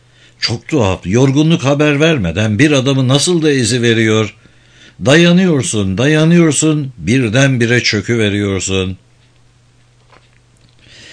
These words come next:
Gemici fenerini yakıp uyumaya iniyorum. Etraf temiz. Joshua'nın eğlendirildiği yerde gemiler yok. Akıntılar yüzünden ya karaya oldukça yakın ya da çok açıklardan geçiyorlar.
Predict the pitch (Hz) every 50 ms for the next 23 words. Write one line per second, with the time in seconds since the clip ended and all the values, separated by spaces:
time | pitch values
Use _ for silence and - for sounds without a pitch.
0 | - - - - - 95 123 151 170 185 175 190 220 - - 98 92 87 87 87
1 | 92 98 110 107 110 113 110 - 147 - - 123 135 131 135 139 127 120 120 117
2 | 117 120 113 101 95 92 92 90 90 90 90 90 90 92 87 85 - _ _ _
3 | _ _ _ - 98 98 92 - 98 113 110 - - - 131 135 139 139 123 104
4 | - - _ - - - - _ - 104 147 156 - - 190 185 170 160 160 165
5 | 170 160 123 131 147 147 143 135 143 147 143 135 131 143 151 139 131 120 147 151
6 | 143 131 123 127 131 120 107 135 135 113 104 107 113 107 95 90 101 107 104 92
7 | 90 90 87 87 82 - _ _ _ - - - - _ - 139 151 - 180 180
8 | 165 165 170 170 180 180 185 156 117 92 87 85 92 95 87 90 104 107 107 110
9 | 127 147 143 143 - 147 147 147 151 151 143 117 151 175 175 139 107 107 98 -
10 | - 101 95 90 87 - - 123 117 104 101 101 90 107 104 - - 170 143 147
11 | 143 131 - 135 110 107 110 123 131 113 98 107 117 117 113 104 104 101 92 -
12 | - 101 95 92 95 92 90 87 87 87 85 - -